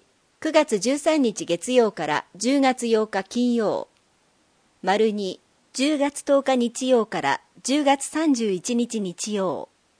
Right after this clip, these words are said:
会場、丸一、第九小学校。丸二、恋学母公民館。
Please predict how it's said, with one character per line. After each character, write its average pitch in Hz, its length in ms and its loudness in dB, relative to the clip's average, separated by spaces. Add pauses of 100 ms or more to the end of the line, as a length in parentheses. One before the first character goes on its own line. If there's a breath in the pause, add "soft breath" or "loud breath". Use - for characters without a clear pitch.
(1080)
会 254 300 2
場、 226 440 2 (480)
丸 214 220 2
一、 208 500 -4 (240)
第 285 240 4
九 302 220 0
小 269 240 2
学 254 220 0 (120)
校。 135 380 -6 (720)
丸 220 280 2
二、 196 300 -6 (320)
恋 285 220 6
学 294 260 2
母 254 160 4
公 247 220 2
民 226 240 -2
館。 98 340 -10